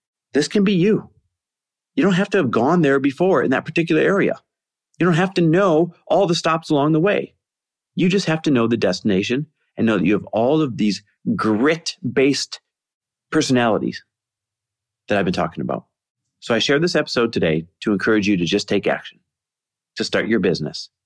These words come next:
to ignore the naysayers, to ignore the people around you who say, "Well, you've never done that before," or, "How are you ever gonna do that?"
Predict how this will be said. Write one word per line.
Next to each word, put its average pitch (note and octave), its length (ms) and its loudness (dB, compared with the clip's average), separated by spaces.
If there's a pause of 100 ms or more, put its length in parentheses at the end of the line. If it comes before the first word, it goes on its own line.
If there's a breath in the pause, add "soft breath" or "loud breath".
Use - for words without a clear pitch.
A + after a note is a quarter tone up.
(680)
to C3+ 100 0
ignore G2+ 300 2
the D3 60 0
naysayers, G2+ 720 0 (800)
to C#3 100 0
ignore A2+ 280 2
the D#3 80 0
people C#3+ 540 0 (260)
around A#2+ 360 2
you G#2+ 140 2
who A2+ 100 0
say, G#2 200 0
"Well, A2 160 2
you've C3+ 160 0
never C#3 180 0
done C3+ 180 0
that D3+ 120 0
before," F2+ 440 -4 (200)
or, A2+ 100 -2
"How F3+ 180 0
are F#3+ 40 4
you D#3 120 4
ever C3 120 0
gonna A#2+ 160 2
do G#2+ 180 0
that?" C#2 360 -4